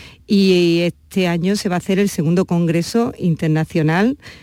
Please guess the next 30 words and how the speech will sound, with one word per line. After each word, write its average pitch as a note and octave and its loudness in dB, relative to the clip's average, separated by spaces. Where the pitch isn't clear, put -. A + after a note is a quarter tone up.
de F#3 2
Accesibilidad F3+ 0
a - 2
los G#3 2
Sistemas F#3+ 0
Públicos G3+ 0
de F3 0
Salud E3+ 0
en, B3 2
aquí F3 0
en G#3+ 2
Andalucía, D#3+ 0
en F3 -2
Almería. E3 0
Es - -6
un F3+ 2
congreso F#3+ 2
internacional, F#3 2
pero B3 0
se E3 -4
celebra F#3 0
en G3+ 2
Andalucía, D3+ 0
en E3 2
octubre, F#3+ 2
los G3 2
días F3+ 0
quince G#3+ -2
y E3+ 0
veinte. E3 -2